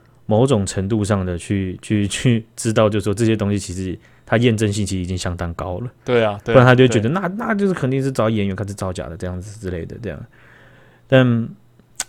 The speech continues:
Speaker 1: 当，你知道吗？就是我觉得以，以我是有点难体会，我可以理解，但我就难体会，就是说，如果今天他们都是台湾，台湾公民，
Speaker 2: 嗯。
Speaker 1: 然后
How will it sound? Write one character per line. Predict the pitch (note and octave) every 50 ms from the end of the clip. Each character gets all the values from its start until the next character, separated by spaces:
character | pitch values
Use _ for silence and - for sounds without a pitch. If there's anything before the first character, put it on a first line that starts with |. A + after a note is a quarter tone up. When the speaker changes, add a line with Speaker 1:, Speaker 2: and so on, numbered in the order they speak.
| _ _ _ _ _ _ _ _ _ _ _ -
Speaker 1:
当， | - F#3 G3 G3+ G3+ -
你 | - A#2+ A2+
知 | A#2+
道 | D3 D#3
吗？ | C3 A2+ G#2
就 | G2 A2+ C#3+
是 | D3 D#3+ D#3+ A#2 G#2+ G2 - _ _ _ _ _ _ _ _ _ _ -
我 | C3+ B2
觉 | C#3 F3
得 | G3 F#3+ - -
以， | - C3 D3+ -
以 | - C#3 D3
我 | G#3 B3+ F3+ A#2
是 | G#2+ C3 D3
有 | A2+ A2+
点 | B2 B2+ G#2+ G2+
难 | G2 F#2 F#2+ G#2+
体 | - - - D2+ -
会， | - G#2+
我 | G2+ A2
可 | - A#3
以 | D#3+
理 | G2 G2+ G2 A2+
解， | D3 - - - - _
但 | - D#3
我 | D3 A2+ B2
就 | C3
难 | B2 A2 G2+ A2+
体 | - - F#2+
会， | F#2+
就 | F#2+ G#2+
是 | G#2 G2
说， | - F#2+ F#2 F2+ - _ -
如 | - D#3+
果 | F3 A#2
今 | G2 - B2
天 | A#2+ A#2
他 | A#2+ A2+
们 | G#2 F#2+
都 | F#2+
是 | F#2 G2 F#2+ F#2
台 | - - -
湾， | F2 F2+ F#2 F#2 - -
台 | - F#2
湾 | F2 F#2+
公 | F#2 F2+ F2+
民， | F2+ - - - _ _ _ _ _ _ _ _ _ _ _ -
Speaker 2:
嗯。 | B2 A#2 G#2+ G2+ G2 F#2+ - _ _ _ _ _ _ -
Speaker 1:
然 | - F2+ F#2
后 | G2+ G2 F#2+ F2+ E2+ E2 D#2+ -